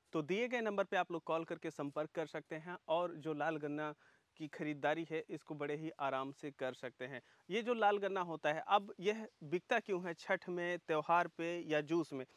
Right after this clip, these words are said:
देखिए, ये जो ल-, गन्ना होता है आपका, जैसा कि हम आप लोगों को बताए कि बहुत ही नर्म होता है,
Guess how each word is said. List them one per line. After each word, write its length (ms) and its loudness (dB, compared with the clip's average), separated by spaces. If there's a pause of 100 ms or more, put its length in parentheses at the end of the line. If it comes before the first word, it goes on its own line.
(220)
देखिए, 240 -2
ये 220 4
जो 140 0
ल-, 160 0
गन्ना 360 2
होता 300 0
है 280 0
आपका, 380 6 (360)
जैसा 280 2
कि 120 -6
हम 140 0
आप 180 2
लोगों 180 0
को 120 -4
बताए 340 2
कि 280 -8
बहुत 580 2
ही 80 -2
नर्म 280 2
होता 300 -2
है, 140 -4